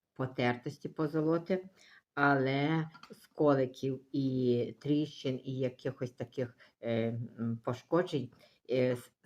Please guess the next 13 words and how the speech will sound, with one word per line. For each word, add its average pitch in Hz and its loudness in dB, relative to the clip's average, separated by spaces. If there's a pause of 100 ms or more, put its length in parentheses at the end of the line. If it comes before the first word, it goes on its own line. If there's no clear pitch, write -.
значних 127 -2 (380)
вони 139 2
не 139 4
мають, 101 0
тому 120 -4
що 120 -8
я 107 0
то 110 -14
все 95 -12
дивлюсь, 151 -4
перевіряю, 123 0
то, 113 -2
м, 123 -10